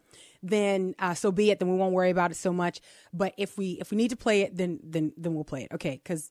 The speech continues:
Speaker 2: it's, anyway. Um, a couple years ago, a couple years ago, um, Michelle Williams, the actress from the movie, now, I'm gonna call, she's been in many different movies. And in fact,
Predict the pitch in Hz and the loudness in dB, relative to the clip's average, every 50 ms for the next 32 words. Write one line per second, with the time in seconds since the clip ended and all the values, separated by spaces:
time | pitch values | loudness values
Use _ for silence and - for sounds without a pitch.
0 | _ - 160 - - - _ _ _ _ _ _ _ - 185 165 147 127 - _ | _ -14 -14 -14 -14 -18 _ _ _ _ _ _ _ -8 -6 -6 -6 -6 -8 _
1 | _ - - - - _ _ - 226 214 202 185 165 151 147 - _ _ _ - | _ -20 -20 -20 -20 _ _ -2 0 2 2 0 -2 -4 -6 -10 _ _ _ -18
2 | - _ _ _ _ - 196 - - 349 359 427 359 294 269 254 190 196 165 170 | -18 _ _ _ _ -8 -2 0 2 2 4 6 6 6 4 4 0 -2 -2 -4
3 | 147 135 147 - _ _ _ _ _ _ _ _ _ _ _ _ - - - - | -4 -6 -8 -12 _ _ _ _ _ _ _ _ _ _ _ _ -18 -6 -4 -2
4 | 247 233 277 262 220 202 185 165 175 151 156 147 143 139 147 - _ _ _ _ | 0 2 2 2 2 2 0 0 -2 -4 -4 -6 -6 -8 -12 -16 _ _ _ _
5 | _ _ _ _ _ _ _ - 175 165 160 156 147 135 - _ - 180 190 - | _ _ _ _ _ _ _ -4 -2 -2 -2 -2 -4 -6 -8 _ -6 -4 -4 0
6 | - 247 254 277 285 233 185 160 147 139 135 151 - - - _ _ _ _ _ | 2 4 4 4 4 2 0 0 -2 -4 -8 -10 -10 -12 -16 _ _ _ _ _
7 | _ _ _ _ - 190 170 208 196 185 180 - - 220 233 262 277 - - 208 | _ _ _ _ -12 -6 -2 -2 0 -2 -2 -2 0 2 2 2 2 -2 -4 -6
8 | 180 170 - - - - 190 175 165 160 156 156 156 - - _ _ _ _ _ | -4 -6 -6 -10 -8 -4 -4 -2 -2 -2 -2 -4 -6 -8 -12 _ _ _ _ _
9 | _ _ _ - 190 196 202 208 226 220 214 196 - 208 196 185 180 175 - _ | _ _ _ -4 -2 0 2 2 2 2 0 0 2 2 2 2 2 -2 -8 _
10 | _ _ _ _ _ _ _ _ _ _ _ _ _ _ _ _ _ _ - 226 | _ _ _ _ _ _ _ _ _ _ _ _ _ _ _ _ _ _ 2 2
11 | 220 220 240 233 220 - - 285 285 277 - - 302 277 214 208 320 320 262 214 | 2 4 2 0 0 2 2 2 2 2 2 2 2 2 4 4 4 4 4 4
12 | 190 180 - - 202 202 196 180 180 175 - 175 151 - - 175 175 165 165 165 | 2 0 -2 -2 0 0 2 2 0 0 -2 -4 -6 -4 -2 -2 0 0 0 0
13 | 165 170 175 170 - 226 233 220 - - | 0 -2 -2 0 2 2 2 2 0 -6